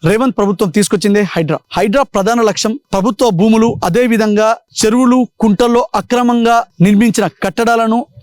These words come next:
ఆక్రమణలను తొలగించడమే హైడ్రా ప్రధాన లక్ష్యం.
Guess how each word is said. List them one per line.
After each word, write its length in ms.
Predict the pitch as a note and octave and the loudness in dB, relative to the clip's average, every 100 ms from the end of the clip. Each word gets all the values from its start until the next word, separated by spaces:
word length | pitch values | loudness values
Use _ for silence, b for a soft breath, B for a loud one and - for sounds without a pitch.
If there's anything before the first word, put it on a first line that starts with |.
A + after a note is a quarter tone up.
| - G#3 | -4 -4
ఆక్రమణలను 640 | - A#3+ A#3 A3 A3 G#3 - - | -4 -2 0 0 0 -2 -4 -4
తొలగించడమే 560 | F#3+ F#3+ G3+ G3 G3 G#3 - - | 0 2 2 2 0 -2 -6 -6
హైడ్రా 220 | F3+ F#3 - F#3 | -4 -2 -2 -2
ప్రధాన 240 | F3 F3+ D#3 | -2 -2 -4
లక్ష్యం. 220 | - | -6